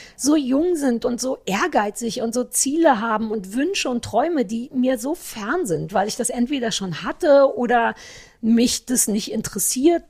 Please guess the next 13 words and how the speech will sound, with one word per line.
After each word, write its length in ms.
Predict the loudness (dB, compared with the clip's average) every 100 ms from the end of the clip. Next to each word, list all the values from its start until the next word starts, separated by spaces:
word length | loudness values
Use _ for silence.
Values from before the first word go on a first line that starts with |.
| _
so 240 | -2 -2
zu 200 | 0 -2
sein 360 | 2 4 4 4
oder 280 | 0 0 0
so 160 | -2
zu 240 | -4 -6 -4
werden. 480 | -4 -4 -2 -2 -2 -6 -20 -2 2
Deswegen 340 | 2 0 -4
ist 180 | -4 -2
dieser 280 | 2 2 2
Teil 280 | 0 -2
komplett 480 | -2 -6 -6 -6 -8
egal. 520 | -10 -10 -4 -2 -2